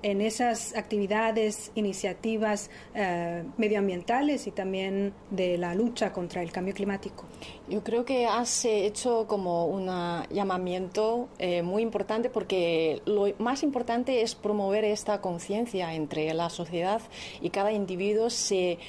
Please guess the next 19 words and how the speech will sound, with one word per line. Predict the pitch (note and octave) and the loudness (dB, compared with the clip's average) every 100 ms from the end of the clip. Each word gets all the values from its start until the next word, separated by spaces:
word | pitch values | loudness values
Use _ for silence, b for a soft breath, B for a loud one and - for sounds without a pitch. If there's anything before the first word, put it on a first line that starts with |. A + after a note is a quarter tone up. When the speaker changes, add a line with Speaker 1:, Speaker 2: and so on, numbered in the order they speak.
| B B - - | B B -12 -2
Speaker 2:
tiene | G3+ A3 A#3 | 0 2 0
que | A3+ G3+ F#3+ F#3 F#3 | 2 2 4 2 2
sentir | - G#3+ F#3 F3+ - B3+ - | 2 2 0 -2 -2 -2 0
como | G#3+ F#3+ F#3+ | 0 0 0
involucrado | G#3+ G3+ G3 G3 F3+ F3 G3 C4 A#3 | 0 0 2 4 4 4 2 4 2
en | F3+ E3+ | 2 0
este | F3 F3 - G3 F#3 | -2 -4 0 2 2
movimiento, | E3+ E3+ D#3+ E3 G#3+ B3 F#3+ F3 | 2 0 -2 0 0 0 -2 -2
porque | E3 D#3 E3 D#3+ D#3+ | -4 -2 0 2 2
esto | F3+ - A3+ | 0 0 0
luego | G#3+ G3+ A3 A#3 B3 | 2 4 4 2 2
impactaría | G3+ F#3+ F#3 G#3 G3+ A3 A3 G#3 A#3 B3 A3+ A3 - | 0 -2 -2 -2 0 0 2 2 2 2 2 0 -4
a, | F3+ E3+ - - - - | -4 -4 -6 -18 -10 -4
o | F3 | 0
sea, | F#3+ | 0
a | - - F3 | 0 2 2
la | |
vida | F3 A3+ | 2 2
de | G#3 | 2